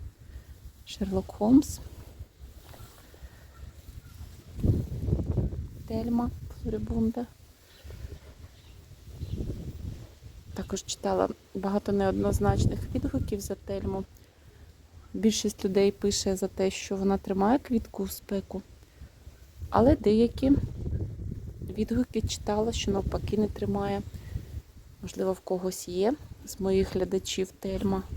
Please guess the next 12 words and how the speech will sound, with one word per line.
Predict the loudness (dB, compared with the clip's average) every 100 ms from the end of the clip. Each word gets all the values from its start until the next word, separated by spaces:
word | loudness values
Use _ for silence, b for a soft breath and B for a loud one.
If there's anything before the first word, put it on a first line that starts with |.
| -6 -2
Також | -2 -2 -2
було | 0 0
б | -2
цікаво | -6 -8 -4 -2 -2
почути | -4 -8 -8 -6 -4
вас. | -2 -4 -6 -12 -20 -20 -20 -20 -20 _ _ _ -20 -20 -20 -20 -20 -20 -20 -20 -20 -20 -20 -16 -4
І | -4
Хані | 6 8 10
Діжон. | 8 -2 -8 -4 -4 -4 -8 -20 -20 -20 -20 -20 -20 -20 -20 -20 -20 -20 -20 -20 -20 -20 -20 -20 _ _ -20 -20 -20 -20 -20 -20 -20 -20 -20 -20 -20 -20 -20 -20 -20 -20 -20 _ -20 -20 -20 -8
Надія | 0 0 0 0 4 4 4
з | 0
Херсону. | -4 -6 -4 -2 6 8 8